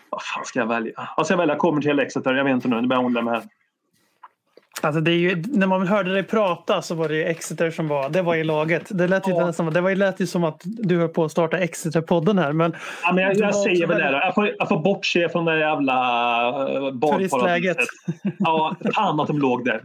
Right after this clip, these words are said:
Speaker 1: Och de var uppe i norr och var klippt och skuret. Jag säger ändå Exeter. Exeter för att de har en arena, tolv, åtta tusen, en, en hel kortsida som är ståplats. Du har även en medlemsägd förening sedan tvåtusentre.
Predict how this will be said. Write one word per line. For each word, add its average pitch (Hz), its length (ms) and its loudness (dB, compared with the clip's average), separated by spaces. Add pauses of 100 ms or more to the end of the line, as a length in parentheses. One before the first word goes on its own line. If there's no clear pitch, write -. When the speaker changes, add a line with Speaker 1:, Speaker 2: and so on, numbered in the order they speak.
Speaker 1:
Och 165 60 0
de 185 100 2
var 180 220 2
uppe 160 220 0
i - 20 0
norr 135 280 2
och 123 120 2
var 123 160 0
klippt 120 240 -2
och 120 60 -6
skuret. 123 320 0 (400)
Jag 165 100 -2
säger 165 180 2
ändå 151 160 2
Exeter. 120 440 -2 (160)
Exeter 180 380 0
för 165 120 -8
att - 80 -12
de 160 120 -12
har 180 160 -2
en 175 100 -2
arena, 165 540 0 (640)
tolv, 143 180 2 (180)
åtta 165 260 2
tusen, 147 480 0 (100)
en, 160 260 0
en 147 160 0
hel 160 220 2
kortsida 131 640 0
som 131 140 -6
är 131 40 -4
ståplats. 143 680 -2 (500)
Du 143 120 0
har 147 280 2
även 135 500 0
en 143 220 0
medlemsägd 139 720 0
förening 131 320 0
sedan 127 180 0
tvåtusentre. 147 880 0